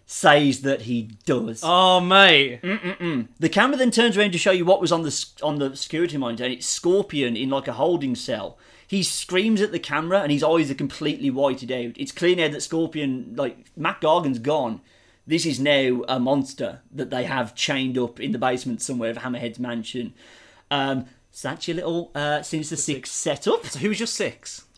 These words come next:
Speaker 1: Uh, I'll get to that.
Speaker 2: Okay.
Speaker 1: Um, I haven't really got a f-, defined lineup, but we'll get there. Um, now, before the credits, I have kind of three post-credit scenes.
Speaker 2: So are you going before,
Speaker 1: Four, yeah,
Speaker 2: mid,
Speaker 1: before,
Speaker 2: and
Speaker 1: mid,
Speaker 2: after?
Speaker 1: and after. But the kind of
Speaker 2: Okay.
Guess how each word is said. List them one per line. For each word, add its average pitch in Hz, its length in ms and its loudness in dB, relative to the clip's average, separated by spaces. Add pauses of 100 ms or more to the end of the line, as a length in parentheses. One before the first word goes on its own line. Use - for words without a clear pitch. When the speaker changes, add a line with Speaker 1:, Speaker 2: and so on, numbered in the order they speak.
(120)
Speaker 1:
Uh, 143 180 6 (260)
I'll 131 60 -8
get - 160 -14
to - 80 -20
that. - 100 -18 (240)
Speaker 2:
Okay. 113 160 -6 (140)
Speaker 1:
Um, 127 680 0 (520)
I 127 40 -10
haven't 139 120 -10
really 147 160 -4
got 139 160 2
a 131 60 -4
f-, 123 180 -12
defined 131 460 -4
lineup, 120 320 -4
but - 160 -10
we'll 123 100 -10
get 113 160 -8
there. 104 160 -12 (340)
Um, 139 640 0
now, 160 140 2
before 302 400 2
the 254 80 2
credits, - 640 -4 (480)
I - 100 -18
have 165 220 -2
kind 208 200 2
of - 80 -4
three 175 480 0
post-credit 170 640 0
scenes. 175 340 -4
Speaker 2:
So 151 80 -2
are 147 40 2
you 156 120 2
going 170 380 2 (140)
before, 208 580 8
Speaker 1:
Four, - 100 -18
yeah, 151 140 -2
Speaker 2:
mid, 143 180 0
Speaker 1:
before, 220 300 4
Speaker 2:
and 220 100 2
Speaker 1:
mid, 185 80 6
Speaker 2:
after? - 80 2
Speaker 1:
and 165 80 -2
after. 143 260 -2
But 160 160 -2
the 170 60 -4
kind 240 220 0
of - 60 0
Speaker 2:
Okay. - 40 -10